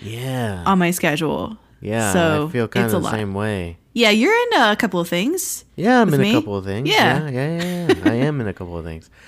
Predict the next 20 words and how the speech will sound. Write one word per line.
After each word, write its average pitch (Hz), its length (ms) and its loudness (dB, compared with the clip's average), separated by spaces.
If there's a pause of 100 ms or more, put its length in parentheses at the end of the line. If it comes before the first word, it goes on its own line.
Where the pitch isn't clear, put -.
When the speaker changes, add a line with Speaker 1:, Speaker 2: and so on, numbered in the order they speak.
(160)
Speaker 1:
So, 98 440 0
so 107 220 -2
yeah, 120 240 0
we're 113 160 0
a 139 80 2
little 156 180 0
booked 104 340 -6
up. 92 260 -4 (300)
Speaker 2:
Yeah. 180 260 0 (440)
Speaker 1:
Um, 196 180 -6 (640)
I, 123 300 0 (240)
s-, - 320 -14 (300)
just - 420 -4
really 131 320 2
quick, 139 480 0 (260)
something 123 500 0
that 113 180 0
came 117 180 -2
across 117 440 -2
today. 117 640 0